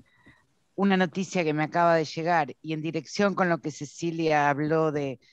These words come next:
la producción cultural de nuestro territorio, que acaba de ser sancionada la ley de memoria veintinueve de abril, Día del Pueblo Inundado. Con, y, y digo porque pone en juego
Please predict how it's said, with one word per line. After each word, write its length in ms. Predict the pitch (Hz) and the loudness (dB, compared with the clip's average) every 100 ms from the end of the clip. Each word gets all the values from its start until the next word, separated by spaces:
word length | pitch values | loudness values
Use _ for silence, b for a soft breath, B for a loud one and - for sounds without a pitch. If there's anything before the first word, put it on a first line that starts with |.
| b b _ | b b _
la 200 | - 156 | -2 -2
producción 500 | 165 165 147 180 175 | 2 0 -2 -4 -4
cultural 560 | 165 156 160 156 156 147 | -4 -4 -2 0 0 0
de 100 | 147 | -4
nuestro 440 | 143 139 139 135 | -4 -6 -8 -8
territorio, 840 | 120 135 139 139 160 170 185 180 b b b _ | -6 -6 -6 -4 0 2 2 0 b b b _
que 120 | 175 | -2
acaba 320 | 165 196 196 | 0 4 6
de 100 | 190 | 4
ser 160 | 175 180 | 2 -6
sancionada 600 | 147 175 156 165 165 170 | -6 -6 -4 -2 0 0
la 120 | 165 160 | 0 -2
ley 420 | 156 160 160 - _ _ | -2 -2 -2 -8 _ _
de 180 | 151 156 | -4 -2
memoria 640 | 151 151 156 156 151 151 - | -2 -4 -4 0 0 0 -4
veintinueve 520 | 151 143 160 165 165 | -8 -6 -4 0 2
de 80 | 160 | 2
abril, 340 | 156 160 156 | 2 -2 -4
Día 240 | 156 160 156 | -2 0 0
del 140 | 147 | -2
Pueblo 280 | - 147 151 | -4 -2 -2
Inundado. 560 | 143 143 139 131 117 117 b b b _ | -4 -6 -6 -8 -12 -20 b b b _
Con, 360 | 165 165 165 - | -2 -2 -4 -6
y, 200 | 175 170 - | -10 -10 -8
y 180 | 190 180 | -8 -2
digo 300 | 208 247 202 | 2 4 2
porque 320 | 196 156 165 - - | 0 -4 -10 -10 -2
pone 220 | 196 208 | 2 2
en 60 | 190 | 0
juego 480 | 202 214 208 202 | 2 4 4 2